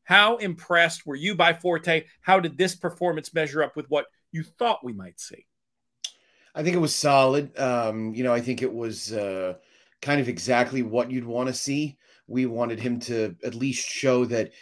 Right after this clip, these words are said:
Speaker 2: he was as good as a three-year-old as he was as a two-year-old, 'cause he was a, he was an exceptional two-year-old,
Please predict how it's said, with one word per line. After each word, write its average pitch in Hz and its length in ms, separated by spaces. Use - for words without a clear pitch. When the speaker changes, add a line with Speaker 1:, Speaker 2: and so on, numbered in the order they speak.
Speaker 2:
he 143 160
was 131 220
as 123 320
good 127 240
as 120 180
a 117 60
three-year-old 113 560
as 101 80
he 107 80
was 101 240
as 101 60
a 95 40
two-year-old, 196 380
'cause 143 100
he 185 60
was 208 160
a, 170 120
he 139 80
was 175 140
an 180 60
exceptional 139 500
two-year-old, 117 520